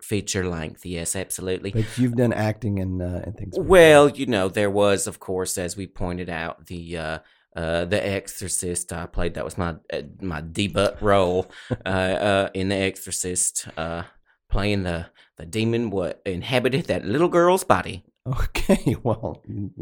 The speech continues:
Speaker 2: you put it that
Speaker 1: I've
Speaker 2: way,
Speaker 1: done
Speaker 2: it
Speaker 1: some, I've
Speaker 2: sounds
Speaker 1: done some photo work as well. I
Speaker 2: Oh.
Speaker 1: don't like to talk about it. Some modeling.
Speaker 2: Catalogs?
Speaker 1: No, mostly album covers.
Speaker 2: <laughs> Oh, is that right?
Speaker 1: Absolutely.
Speaker 2: <laughs> Okay, well, uh, that's just
Speaker 1: Check 'em
Speaker 2: fascinating.
Speaker 1: out.
Speaker 2: But I'm just amazed that,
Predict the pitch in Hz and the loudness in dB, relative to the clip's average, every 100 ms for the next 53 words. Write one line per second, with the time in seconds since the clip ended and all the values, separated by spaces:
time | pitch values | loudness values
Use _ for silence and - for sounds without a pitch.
0 | 110 107 117 117 107 110 120 120 - 98 | -6 -4 -6 -2 0 4 4 4 2 0
1 | 98 101 110 107 120 - 104 95 95 87 | 0 0 0 0 -4 0 2 2 0 0
2 | 90 87 101 92 90 82 82 82 85 107 | -2 -4 -6 -6 -6 -6 -8 -10 -6 -2
3 | 170 - 80 80 - - 82 78 82 78 | -2 -4 -10 -12 -12 -10 -8 -8 -8 -8
4 | 71 - 92 90 82 82 85 78 82 87 | -10 -8 -6 -4 -6 -8 -10 -10 -10 -12
5 | - 120 110 123 151 160 - _ _ _ | -6 -2 0 0 0 -4 -14 _ _ _
6 | _ - 131 131 131 147 196 - 127 135 | _ -6 -2 0 0 -2 -6 -4 -4 -2
7 | 160 - 123 120 123 123 113 101 113 - | -4 0 2 2 0 0 -2 0 0 0
8 | - - - - 247 101 101 151 180 147 | -2 -2 -4 0 2 2 0 0 2 0
9 | 107 285 - - 151 156 113 - - - | 0 0 0 -2 0 -2 -4 -8 -12 -20
10 | _ _ _ - 185 - 151 - - - | _ _ _ 4 4 6 2 -2 -12 -6
11 | 101 95 95 104 - - - - - - | -4 -2 -4 -6 -10 -20 -20 -20 -10 -2
12 | 131 131 127 123 156 - 123 143 143 127 | 0 2 2 2 2 4 4 6 6 4
13 | 123 127 - 175 240 220 139 110 107 143 | 4 4 6 8 8 6 4 4 4 2
14 | - 120 | 0 -4